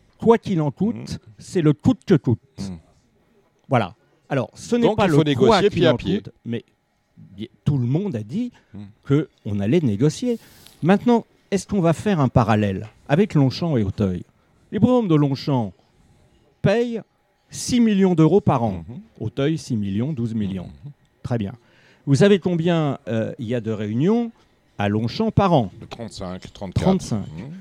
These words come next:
Speaker 1: Vous savez combien il y a de réunions à Vincennes
Speaker 2: Ah.
Speaker 1: par an ?
Speaker 2: Euh, on est à deux cents, deux cent vingt ?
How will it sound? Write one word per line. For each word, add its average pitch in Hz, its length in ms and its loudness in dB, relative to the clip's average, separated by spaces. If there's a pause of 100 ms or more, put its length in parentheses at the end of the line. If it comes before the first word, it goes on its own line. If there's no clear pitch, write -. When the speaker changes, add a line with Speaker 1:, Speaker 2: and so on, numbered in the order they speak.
(260)
Speaker 1:
Vous 139 160 2
savez 156 340 2
combien 147 640 -2 (100)
il 127 200 -4
y 139 80 0
a 131 80 0
de 107 120 -2
réunions 127 680 0 (140)
à 110 120 -4
Vincennes 139 460 -2
Speaker 2:
Ah. - 100 -10
Speaker 1:
par 185 160 2
an ? 127 180 2 (360)
Speaker 2:
Euh, 92 260 0
on 95 120 -2
est 95 40 0
à 95 80 2
deux 98 120 0
cents, 110 300 -2
deux 101 120 -2
cent 127 200 0
vingt ? 147 220 -2